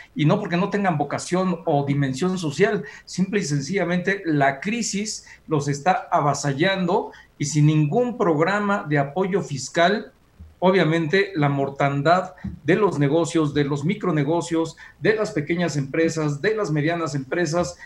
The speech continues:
está haciendo crisis. La verdad es que eso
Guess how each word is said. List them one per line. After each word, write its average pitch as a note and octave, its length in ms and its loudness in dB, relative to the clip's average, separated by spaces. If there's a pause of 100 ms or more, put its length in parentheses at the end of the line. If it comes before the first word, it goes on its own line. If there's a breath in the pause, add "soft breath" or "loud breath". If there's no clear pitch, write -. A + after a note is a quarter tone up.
(180 loud breath)
está C#3 280 -2
haciendo E3+ 580 -2
crisis. D3 640 -2
La A#2+ 160 -4
verdad E3 480 0
es D3+ 160 -4
que D#3+ 140 -2
eso E3+ 340 0